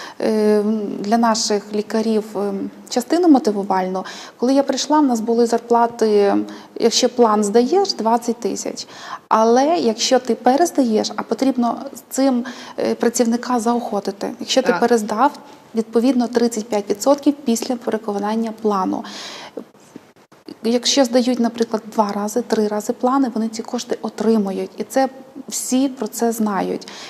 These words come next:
Speaker 1: Єдиний мінус, що наші працівники ще не сильно знають про ці податки, які ми повинні нарахувати їм для цієї ж зарплати.
Speaker 2: Да, від цього нікуди
Speaker 1: Але
Speaker 2: не, не, не подінешся, так?
Speaker 1: А коли я прийшла, все одно зарплати вже збільшились суттєво, ми вже прораховували.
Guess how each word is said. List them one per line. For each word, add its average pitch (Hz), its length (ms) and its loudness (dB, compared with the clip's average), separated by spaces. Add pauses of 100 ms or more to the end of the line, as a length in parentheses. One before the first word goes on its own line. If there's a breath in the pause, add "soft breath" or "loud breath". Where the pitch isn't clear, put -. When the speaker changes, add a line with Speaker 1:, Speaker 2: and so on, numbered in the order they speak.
Speaker 1:
Єдиний 277 420 6
мінус, 302 520 4
що - 180 -4
наші 262 280 -2
працівники 247 580 -2
ще 285 160 -4
не 240 120 -2
сильно 247 440 0 (200 loud breath)
знають 247 640 -2
про - 160 -6
ці - 120 -4
податки, 220 640 0
які 214 380 -2
ми 233 160 4
повинні 233 460 2
нарахувати 220 800 2
їм 240 320 4
для 240 140 2
цієї 233 440 0
ж 233 80 -6
зарплати. 185 580 -6 (840 loud breath)
Speaker 2:
Да, 170 160 -10
від 180 180 -12
цього 233 300 -8
нікуди 208 380 0
Speaker 1:
Але 262 240 6
Speaker 2:
не, 247 60 2
не, 202 220 -4
не 214 140 -2
подінешся, 175 840 -2
так? 208 400 -4 (100)
Speaker 1:
А - 80 0
коли 277 320 4
я 262 80 2
прийшла, 269 340 0
все 277 180 0
одно 240 180 0
зарплати 240 460 -2
вже 208 240 -2
збільшились 196 680 -6
суттєво, 269 540 -2
ми 226 200 -2
вже 220 140 -2
прораховували. 233 1080 0